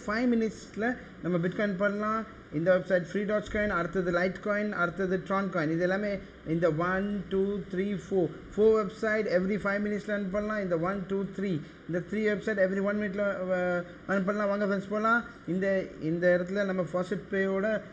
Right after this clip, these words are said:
link address போட்டுக்கிடுங்க. Bitcoin link, link address, அதுக்கப்புறம் லாகின்ல click பண்ணுங்க.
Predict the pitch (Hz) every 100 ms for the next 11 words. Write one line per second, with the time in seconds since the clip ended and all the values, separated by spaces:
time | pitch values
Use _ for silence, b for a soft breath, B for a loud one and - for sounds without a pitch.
0 | - 156 190 202 190 - 196 202 208 196
1 | 175 165 208 202 196 185 180 185 185 196
2 | 185 208 185 170 175 170 170 165 190 196
3 | 185 190 - 202 208 220